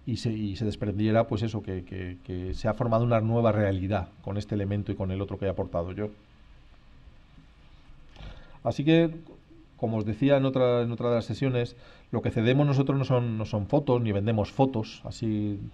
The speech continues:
coloquialmente hablando, sino que cedemos derechos a reproducir las imágenes. Y eso debe estar regulado en qué términos y en qué condiciones deben ser reproducidas.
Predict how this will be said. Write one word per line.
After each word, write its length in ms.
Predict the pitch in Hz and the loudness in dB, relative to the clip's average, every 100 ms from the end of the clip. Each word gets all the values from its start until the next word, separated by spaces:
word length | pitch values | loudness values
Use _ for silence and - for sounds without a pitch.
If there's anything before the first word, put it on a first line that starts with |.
| - | -4
coloquialmente 500 | 104 104 107 107 98 | -2 2 2 4 4
hablando, 400 | 107 117 110 107 - - - | 4 4 2 -2 -8 -20 -6
sino 240 | 123 117 | 0 0
que 100 | - | 2
cedemos 420 | - 127 135 139 | 6 8 8 6
derechos 580 | 120 110 117 131 120 - | 6 4 2 0 -2 -2
a 240 | 120 117 123 | 2 4 4
reproducir 560 | 113 104 101 98 117 | 2 0 0 0 -2
las 140 | 110 98 | -4 -4
imágenes. 680 | 90 85 87 90 - - - - - - - - - - - - 123 | -6 -6 -8 -10 -14 -20 -20 -20 -20 -20 -20 -20 -20 -20 -20 -6 2
Y 80 | |
eso 140 | 127 135 | 4 6
debe 120 | 127 | 4
estar 200 | 117 127 | 4 4
regulado 640 | 123 104 101 101 101 120 123 - - - - - - - - - - | 2 2 2 2 0 -4 -6 -20 -20 -20 -20 -20 -20 -20 -20 -20 -10
en 180 | 131 104 | -4 0
qué 140 | 123 117 | 2 4
términos 440 | 120 117 113 113 | 4 4 2 0
y 20 | |
en 80 | 104 | -2
qué 80 | 98 | -2
condiciones 640 | 110 107 107 110 110 113 | 0 0 0 0 -2 -4
deben 200 | 117 107 | -2 -2
ser 160 | 104 104 | -2 -4
reproducidas. 840 | 113 101 90 87 98 92 95 - | -4 -4 -6 -6 -6 -6 -10 -18